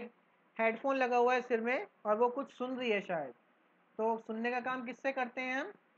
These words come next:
Ears, shoulder या feet? Ears। अब देखिए एक बच्चा है जो कि football खेल रहा है, तो उसमें कौन सा body part use हो रहा है उसका?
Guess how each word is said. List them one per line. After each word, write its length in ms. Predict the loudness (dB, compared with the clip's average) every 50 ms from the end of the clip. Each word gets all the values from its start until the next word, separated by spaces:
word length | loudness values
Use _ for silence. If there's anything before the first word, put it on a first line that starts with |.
| _ _ _ _ _ _ -8
Ears, 440 | -4 0 2 2 4 4 2 0 -2 -4 -18 _ _ _
shoulder 480 | -2 0 0 0 0 0 0 0 0 0
या 60 | -2 -4
feet? 460 | -6 -6 -4 -4 -2 -4 -6 -8 -12 -18 _ _ _ _ _ _ _ _ _ _ _ _ _ _ _ _ _ _ _ _ -12
Ears। 580 | -8 -4 -2 0 2 4 4 4 4 2 0 -4 -12 -20 _ _ _ _ _ _ _ _ _ _ _ _ _ _ _ _ _ _ _ _ _ _ _ _ _ _ _ _ _ _ _ _ _ _ _ _ _ _ _ _ _ _ -6
अब 100 | -2 0
देखिए 260 | 0 0 0 -2 -4
एक 120 | -2 2 2
बच्चा 340 | 2 2 2 0 2 2
है 180 | 2 4 2 2
जो 120 | 2 2 0
कि 160 | 0 0 -6 -6
football 560 | -6 -6 -8 -6 -2 2 4 6 6 6 4
खेल 280 | 0 -2 -2 0 0 0
रहा 120 | 0 0
है, 120 | 0 -2 -2
तो 100 | -4 -6
उसमें 240 | -6 -6 -6 -4 -2
कौन 200 | -2 -2 -2 -2
सा 120 | -2 -2
body 260 | 0 2 0 0 0 -2
part 260 | 0 0 0 0 0
use 160 | -2 -6 -4
हो 100 | -2 0
रहा 120 | 0 0 0
है 60 | -2
उसका? 260 | -2 -2 0 0 0